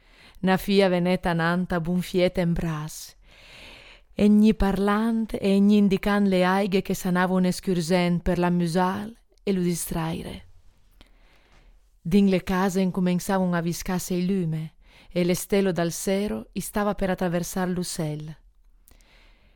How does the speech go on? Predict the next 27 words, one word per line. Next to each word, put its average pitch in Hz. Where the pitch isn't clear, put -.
Ia 185
na 180
tristesso 180
d'un 170
siem 175
gaire 175
cuscient. 151
Conuissem 208
lo 196
dolor 196
e 185
la 175
pena 202
della 170
loto 196
e 180
della 170
confusione 180
personale. 160
Conuissem 196
la 185
futilità 185
e 175
la 170
sofferenza 185
della 165
frustrazione. 170